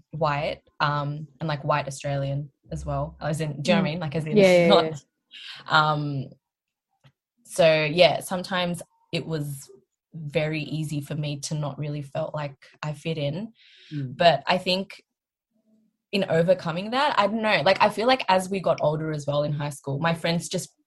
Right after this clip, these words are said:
Speaker 1: were more curious about my Indonesian side. So that definitely helped. Like, they would ask me questions, like, you know, um, and language and stuff. And just, like, I don't know, I think for me, just recognizing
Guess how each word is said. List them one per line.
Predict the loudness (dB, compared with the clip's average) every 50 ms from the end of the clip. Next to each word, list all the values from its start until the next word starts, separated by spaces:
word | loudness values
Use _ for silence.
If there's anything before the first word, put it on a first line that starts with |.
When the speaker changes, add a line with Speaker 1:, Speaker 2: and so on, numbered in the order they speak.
| _ -6 0
Speaker 1:
were | 2 2 2
more | 4 2 2 0 -2
curious | -6 -12 -10 -8 -6 -2 -2 -4 -4 -4 -8
about | -4 -2 0 2 2 0 0
my | -2 -4 -4
Indonesian | -4 -4 -4 -4 -6 -6 -6 -6 -8 -10
side. | -8 -4 -4 -4 -4 -4
So | -2 -2
that | -2 -2 -2
definitely | -4 -8 -8 -8 -10 -10 -8 -8 -8
helped. | -8 -6 -6 -8 -8 -8 -10
Like, | -10 -8
they | -6 -8
would | -6 -6 -8
ask | -8 -8 -8 -14
me | -10
questions, | -6 -6 -6 -6 -8 -10 -8 -8 -6 -6 -8 -10 -10 -8
like, | -8 -8 -8 -10
you | -14 -12 -10
know, | -8 -8 -8 -10 -12 -20 -20 -20 -20 -20 -20 _ -10
um, | -8 -6 -4 -4 -4
and | -2 -4 -2 -2
language | 0 -2 -2 0 -2 -4 -4 -4 -4
and | -6 -8 -8
stuff. | -8 -6 -4 -4 -4 -4 -6 -12 -20 _ _ -8
And | -4 -4 -2 0
just, | 0 0 0 0 -6 -4
like, | -2 -2 -2 -2 -6 _ _ _ _ _ _ -20 -16 -2 2
I | 4
don't | 4 6 8
know, | 8 6 6
I | 4 0 0
think | -4 -6 -6 -6 -8
for | -10 -8 -6
me, | -4 -4 -4 -4
just | -6 -8 -6 -2 -2
recognizing | -4 -2 -4 -10 -6 -4 -2 -2 -2 -2 -2 -4 -4 -4 -6 -8 -8 -10